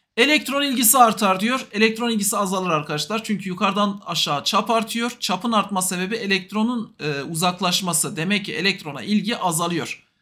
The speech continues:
Buna yanlış demesi lazım. Doğru dediği için biz de buna yanlış diyeceğiz. Cevabımız D şıkkı. Değerlik elektron sayısı azalır, değişmez arkadaşlar. Aynı grupta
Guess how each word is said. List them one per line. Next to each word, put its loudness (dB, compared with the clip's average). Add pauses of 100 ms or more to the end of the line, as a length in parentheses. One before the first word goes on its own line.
(340)
Buna 0 (300)
yanlış 0
demesi 2
lazım. 2
Doğru 4
dediği 0
için -2 (120)
biz -6
de -6
buna -2 (260)
yanlış 0
diyeceğiz. 0
Cevabımız -2
D 0
şıkkı. -2 (400)
Değerlik 2
elektron 2
sayısı 2
azalır, 0
değişmez 2
arkadaşlar. -4
Aynı 4
grupta 0